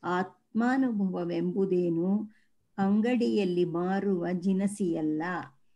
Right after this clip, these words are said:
ಅದು ಅನುಭವ ಸ್ವರೂಪವಾಗಿರುವುದರಿಂದ ಮಿಕ್ಕದ್ದೆಲ್ಲವನ್ನೂ ಕೈಬಿಟ್ಟು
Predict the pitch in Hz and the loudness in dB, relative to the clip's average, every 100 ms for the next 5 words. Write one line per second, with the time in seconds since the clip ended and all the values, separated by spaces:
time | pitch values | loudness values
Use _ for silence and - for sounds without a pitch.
0 | _ _ - 196 190 156 185 233 - _ | _ _ -2 -2 0 -2 -2 -4 -10 _
1 | _ - 170 190 226 214 247 247 - 214 | _ -10 -2 0 2 2 0 -2 -4 -2
2 | 196 196 196 196 233 190 175 170 170 165 | 0 2 0 -2 -4 -2 -2 -2 -2 -2
3 | 160 165 170 165 160 160 170 196 240 - | -2 -2 -2 0 0 -2 -2 -4 -4 -8
4 | _ _ _ - 190 196 - 226 170 156 | _ _ _ -4 -2 -2 -2 -2 -2 2
5 | 196 202 220 226 220 220 226 240 240 175 | 4 4 2 2 2 2 2 0 -2 0
6 | 175 160 175 - 220 208 139 - | 0 2 -2 -2 2 2 2 -6